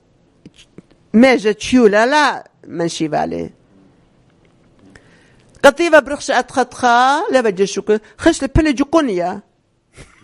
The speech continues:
مية قنية، قنية بضاد مو يلقنا. يه. بس شانس اتفالي قنية لي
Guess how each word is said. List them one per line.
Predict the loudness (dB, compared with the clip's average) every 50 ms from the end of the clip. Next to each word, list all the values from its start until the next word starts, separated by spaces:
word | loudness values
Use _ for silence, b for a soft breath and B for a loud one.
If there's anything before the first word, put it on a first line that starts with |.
| -20 -20 -20 _ _ _ _ b b b b b b _
مية | 2 2 2 2 2 0
قنية، | 2 2 2 2 2 0 -6 -8 -6
قنية | -4 -4 -2 0 0
بضاد | -2 0 0 0 0 0
مو | -2 -4
يلقنا. | -4 -4 -4 -2 -2 0 0 -2 -2 -6 b b b b b b b b _ _ _ -2
يه. | 0 0 0 0 -4 -10 b b b b b b b b b b b 0
بس | 0 0 0 -4 -14 -16 -16 -18 -20 _ _ _ _ _ _ _ _ _ _ _ _ _ _ _ _ _ _ _ -4 -4
شانس | -2 0 2 2 2 2 0 -2 -6
اتفالي | -6 -6 -6 -4 -2 0 0 2 2 2 2 4 4 4 4 2 0 -2 -6 -8 _ _ _ _ _ _ _ _ _ _ _ _ _ _ _ _ _ _ _ _ _ 2
قنية | 4 4 4 4 2 4 4 2 2 0
لي | 0 0